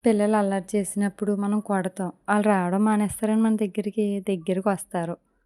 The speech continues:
మన కోపం కూడా పోతుంది. ఇంకా మా చిన్నోడిని కానీ కొట్టాను అనుకోండి, కోపం ఇచ్చేసి, కోపం ఇచ్చి పక్క గదిలోకి వెళ్ళిపోతాడు.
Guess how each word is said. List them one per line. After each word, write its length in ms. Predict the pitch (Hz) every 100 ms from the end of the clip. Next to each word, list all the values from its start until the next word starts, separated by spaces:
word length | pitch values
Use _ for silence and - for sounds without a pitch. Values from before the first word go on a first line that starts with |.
| _ _ -
మన 220 | 220 208
కోపం 420 | 202 190 180 185
కూడా 220 | 175 175 190
పోతుంది. 600 | 240 208 196 170 160 170 _ _ _ _ _ _ _ _ -
ఇంకా 220 | 208 208
మా 120 | 202
చిన్నోడిని 560 | 202 202 180 180 180 190
కానీ 140 | 208
కొట్టాను 480 | 214 208 - 180 196
అనుకోండి, 480 | 202 190 202 190 185 170 175
కోపం 320 | 185 170 -
ఇచ్చేసి, 520 | 190 - 175 170 170
కోపం 380 | 165 190 156 -
ఇచ్చి 320 | 175 - - 156 170
పక్క 160 | 185 180
గదిలోకి 380 | 165 165 175 180
వెళ్ళిపోతాడు. 580 | 170 170 170 151 143